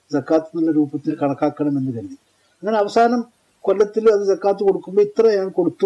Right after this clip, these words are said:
എന്നുള്ള രൂപത്തിൽ കണക്കാക്കിയിട്ട് അത് ചെയ്യുന്നതിന് ഒരു വിരോധമില്ല. നേരത്തെ കൊടുക്കുന്നതിന് ഒരു വിരോധമില്ല സക്കാത്ത്.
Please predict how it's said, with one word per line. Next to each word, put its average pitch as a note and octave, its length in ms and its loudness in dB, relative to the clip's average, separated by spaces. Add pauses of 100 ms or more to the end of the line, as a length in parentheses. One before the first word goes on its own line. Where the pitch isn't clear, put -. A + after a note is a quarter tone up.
(120)
എന്നുള്ള F3+ 200 -4
രൂപത്തിൽ F3 480 -4
കണക്കാക്കിയിട്ട് F3 580 -4
അത് F#3 240 -4 (100)
ചെയ്യുന്നതിന് F#3+ 460 -4
ഒരു A3+ 160 0
വിരോധമില്ല. C4 580 4 (360)
നേരത്തെ G#3 280 0
കൊടുക്കുന്നതിന് G3+ 480 0
ഒരു G3+ 120 0
വിരോധമില്ല F3 520 0
സക്കാത്ത്. B2 480 -8